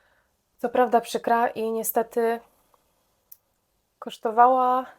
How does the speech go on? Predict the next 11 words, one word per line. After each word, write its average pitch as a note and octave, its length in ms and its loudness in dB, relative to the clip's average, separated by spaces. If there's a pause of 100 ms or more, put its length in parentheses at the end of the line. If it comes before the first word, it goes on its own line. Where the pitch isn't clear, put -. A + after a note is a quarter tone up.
(500)
życie, G#3+ 420 -2
może G#3 260 -6
nie, A3 240 -6
nie A3 120 -8
dosłownie. G#3 640 -4 (640)
E, G3+ 280 -2
jeśli G#3 380 -8
dobrze G#3 260 -6
pamiętam, G#3 360 -4
to F#3+ 100 -12
niedosłownie G3+ 800 -4